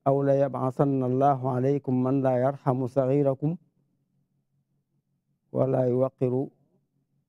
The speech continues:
كبيركم." Giñ naa ne da ngeen sax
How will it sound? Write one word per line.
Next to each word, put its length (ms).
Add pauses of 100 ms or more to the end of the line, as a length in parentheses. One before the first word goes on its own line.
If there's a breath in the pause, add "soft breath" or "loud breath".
(380)
كبيركم." 540 (1400)
Giñ 280
naa 220
ne 140 (960)
da 80
ngeen 180
sax 180